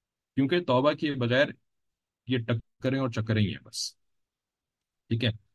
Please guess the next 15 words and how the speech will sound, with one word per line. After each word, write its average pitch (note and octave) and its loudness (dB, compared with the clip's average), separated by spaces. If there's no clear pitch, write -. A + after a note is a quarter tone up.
तो D#3 2
तौबा A2+ 8
करना, F2 -8
तब C3 2
आगे E2+ -8
बढ़ D2+ -12
सकता - -14
है - -10
बंदा, A#2 -16
वरना C3 2
बस A2+ 0
going G#2+ 6
with G2 2
the F#2+ -4
flow G#2+ 0